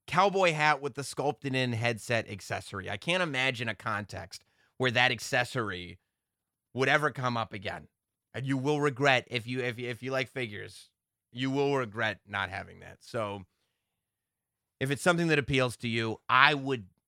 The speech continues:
jump on board by August thirteenth and, uh,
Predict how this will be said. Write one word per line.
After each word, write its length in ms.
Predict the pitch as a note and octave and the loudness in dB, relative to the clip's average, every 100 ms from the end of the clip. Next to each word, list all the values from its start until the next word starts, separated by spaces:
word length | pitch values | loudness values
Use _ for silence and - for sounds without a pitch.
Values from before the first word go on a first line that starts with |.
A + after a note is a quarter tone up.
| _ | _
jump 300 | - C#3 B2 | -2 0 2
on 200 | B2 A#2 | 2 2
board 360 | A2 A2 A2 G2 | 0 -2 -2 -2
by 300 | G#2 G2+ G2 | -2 0 0
August 400 | G#2 G#2 G2+ - | -2 -2 -4 -8
thirteenth 480 | G#2+ - A#2 G2+ F#2 _ - | -8 -8 -8 -10 -12 _ -12
and, 300 | G2 F#2 F#2 | -10 -8 -10
uh, 320 | F#2 F#2+ | -10 -10